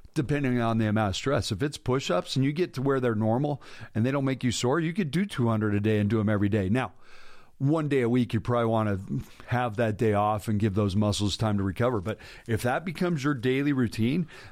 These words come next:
there's nothing wrong with that. And a great workout, Chad, maybe one that we play with on the road is, hey, you wake up, we do some Turkish get-ups for about four or five minutes, right? There's your mobility, there's your basic strength, some great core. Pull out a jump rope, do push-ups. I mean,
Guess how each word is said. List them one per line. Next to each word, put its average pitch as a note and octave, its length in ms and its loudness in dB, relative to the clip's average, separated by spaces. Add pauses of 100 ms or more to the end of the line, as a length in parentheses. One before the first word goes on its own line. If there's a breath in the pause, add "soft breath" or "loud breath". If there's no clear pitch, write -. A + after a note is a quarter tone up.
there's C3+ 220 0
nothing B2+ 280 -4
wrong B2 220 0
with G2 120 -4
that. G#2 180 -4
And A#2+ 120 0
a A#2+ 40 2
great C3 300 -2
workout, A#2+ 500 0
Chad, G#2+ 480 0 (580 loud breath)
maybe A#2+ 240 2
one A#2+ 220 0
that A#2 80 0
we A#2 160 2
play B2+ 260 2
with A#2 220 2
on A2 160 6
the G#2+ 80 4
road A#2 260 6
is, G#2+ 220 0 (240 loud breath)
hey, C#3+ 180 0 (240)
you A2+ 160 4
wake C3 240 4
up, C#3+ 280 0 (440)
we B2 120 4
do A#2+ 140 2
some A2 220 -2
Turkish B2 400 -2
get-ups A#2+ 320 2
for - 160 -2
about G#2 240 2
four C3 180 0
or G#2+ 60 0
five G#2 200 0
minutes, G#2+ 360 0
right? A#2 200 0
There's A2+ 220 0
your G#2+ 80 2
mobility, A2 640 2
there's A2 360 0
your A2 280 0 (540 loud breath)
basic A#2+ 360 -2
strength, A#2+ 380 -2
some A2 140 0
great A#2 340 -2
core. A2 440 0 (460 loud breath)
Pull D3 160 2
out B2+ 140 0
a A2 40 0
jump B2 300 -2
rope, C3 180 0
do A#2 120 0
push-ups. A#2 560 -2
I A2+ 60 4
mean, A2+ 360 2